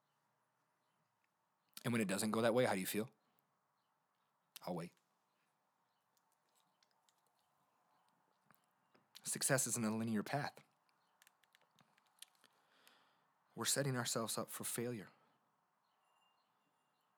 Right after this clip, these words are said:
And another avenue to even look at is what we think others expect of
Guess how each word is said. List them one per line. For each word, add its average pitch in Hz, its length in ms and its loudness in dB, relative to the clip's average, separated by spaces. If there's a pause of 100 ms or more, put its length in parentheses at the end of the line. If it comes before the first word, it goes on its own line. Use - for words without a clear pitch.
(960)
And 165 80 2
another 165 360 4
avenue 110 360 2
to - 120 -2
even 104 200 0
look 107 160 -2
at 139 200 -2
is 123 340 0 (2250)
what 165 300 2
we 185 160 2
think 175 400 6 (220)
others 143 640 6 (1500)
expect - 640 4 (140)
of 113 220 0